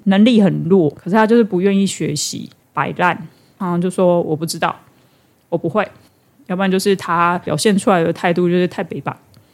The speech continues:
他可能过于骄傲，就不知道哪里来的自信心，就是自信心爆棚，可是明明就没什么料，然后雷声大雨点小啊，吹牛啊，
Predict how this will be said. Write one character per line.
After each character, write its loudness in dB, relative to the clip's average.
他 -10
可 -4
能 -2
过 0
于 -6
骄 2
傲， 2
就 0
不 -2
知 0
道 4
哪 2
里 2
来 -2
的 -2
自 -2
信 -4
心， -8
就 -6
是 -6
自 -8
信 -2
心 2
爆 2
棚， -10
可 -2
是 2
明 2
明 4
就 2
没 2
什 -4
么 0
料， -4
然 -4
后 4
雷 4
声 2
大 2
雨 0
点 0
小 -4
啊， -4
吹 2
牛 0
啊， -6